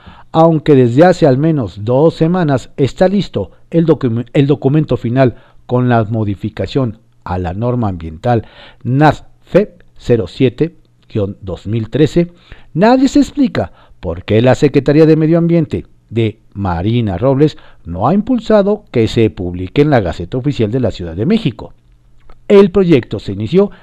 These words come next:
hace dos años y se sometió a la consulta pública en dos mil veinte. Servirá para que el desarrollo de obras de infraestructura con banquetas, ciclopistas y andadores incorporen productos reciclados de la industria de la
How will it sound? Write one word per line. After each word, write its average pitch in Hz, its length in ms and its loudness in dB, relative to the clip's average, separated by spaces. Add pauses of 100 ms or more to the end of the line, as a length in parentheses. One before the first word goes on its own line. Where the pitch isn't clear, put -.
(120)
hace 214 420 2
dos 196 240 0
años 85 400 -2 (260)
y 127 140 0
se 113 120 2
sometió 104 580 -4 (100)
a 107 160 0
la 90 140 -4
consulta 143 520 -4
pública 151 520 2
en 180 140 2
dos 92 180 -4
mil 87 160 -6
veinte. 151 400 -2 (640)
Servirá 220 560 6
para 220 240 4
que 196 120 2
el 180 60 2
desarrollo 120 640 0
de 101 140 -4
obras 110 400 -2 (240)
de 113 100 2
infraestructura 110 960 -2
con 92 240 -8
banquetas, 82 680 -6 (140)
ciclopistas 170 880 -2 (180)
y 110 60 -6
andadores 107 640 0 (320)
incorporen 113 1040 0
productos 104 600 -8 (200)
reciclados 190 720 2
de 151 100 2
la 117 80 0
industria 101 420 -2
de 131 80 2
la 131 220 0